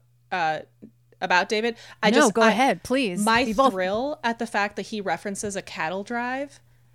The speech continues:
Speaker 1: when the next year City Slickers was released. I saw that. I was like, "Wait," I had to go look at the timing. I was like, City Slickers hadn't come out yet.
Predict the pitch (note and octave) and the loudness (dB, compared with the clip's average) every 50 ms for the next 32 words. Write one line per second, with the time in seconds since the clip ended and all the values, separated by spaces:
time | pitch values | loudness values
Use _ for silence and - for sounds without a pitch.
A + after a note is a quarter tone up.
0 | _ _ _ _ F#3+ G3 F#3 F#3 F#3 F3+ - - F#3 G3+ F#3+ F#3 F3+ F3+ F#3+ F#3+ | _ _ _ _ -2 -2 -2 -2 -4 -6 -10 -6 -2 -2 -2 -2 0 0 0 2
1 | - - - - G3 G3+ F#3+ F#3+ G3 G#3 G#3 - - G3 F3+ F#3 G3 - - A3 | 2 0 -4 -4 0 2 2 2 2 2 0 0 -2 -2 -2 -2 -4 -2 -4 -4
2 | A3 - C4 C4 - C4 B3+ A#3+ C4 C4 C4 C#4+ C#4+ D4 D#4 - - - - - | -2 -2 -4 -2 -2 -4 -4 -2 -2 -4 -4 -4 -6 -6 -8 -8 -8 -10 -10 -12
3 | - _ _ _ _ _ _ _ _ _ _ _ - A3 A3 A3 A3+ A#3 A3+ - | -16 _ _ _ _ _ _ _ _ _ _ _ 4 6 6 6 6 4 2 0
4 | A3+ A#3+ B3 A#3 A3+ B3 A3+ - G#3+ G#3 G#3 D#4 D#4 B3 A3 A3+ A3+ B3 A#3 C4 | 0 0 0 0 -2 -4 -6 -4 -2 4 6 6 6 6 6 4 4 4 2 0
5 | B3+ G3+ G3 G3+ - - G#3 - - - F#3 E3+ G3+ A#3+ A#3+ A#3+ A#3 B3 A#3 - | 0 -2 -2 -6 -6 -10 -12 -12 -8 -6 -6 -4 -4 -4 -4 -4 -4 -4 -6 -6
6 | - - F4 F4 F#4+ - G4 - E4+ - - - C#4+ D4 C#4+ C4 - A3+ A3 A3 | -4 -2 -2 -2 -2 -4 -4 -6 -6 -6 -4 -6 -4 -4 -4 -6 -6 -4 -2 -2
7 | C#4+ - - G#3 - - | -4 -4 -4 -6 -8 -8